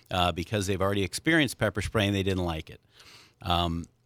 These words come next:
even on someone who's impaired, on alcohol, drugs, or just plain crazy,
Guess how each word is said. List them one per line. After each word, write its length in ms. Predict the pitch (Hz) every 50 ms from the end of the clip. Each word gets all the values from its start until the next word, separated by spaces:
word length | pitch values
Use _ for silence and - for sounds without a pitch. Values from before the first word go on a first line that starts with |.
| _ _ -
even 340 | 117 135 151 139 160 156
on 340 | 147 127 123 120 120 120 117
someone 260 | 104 - 131 120 120
who's 180 | 113 113 107 95
impaired, 600 | 101 90 - - - 127 123 120 120 120 120 107
on 160 | 92 85 - -
alcohol, 600 | - 107 117 110 - 120 101 113 110 113 113 107
drugs, 680 | 87 - 92 104 104 104 107 107 101 101 90 - -
or 260 | - - 85 87 85
just 360 | 78 - 92 101 98 - - - _ _ _ _
plain 240 | - 104 104 101 98
crazy, 540 | - - 127 123 120 110 80 82 80 80 -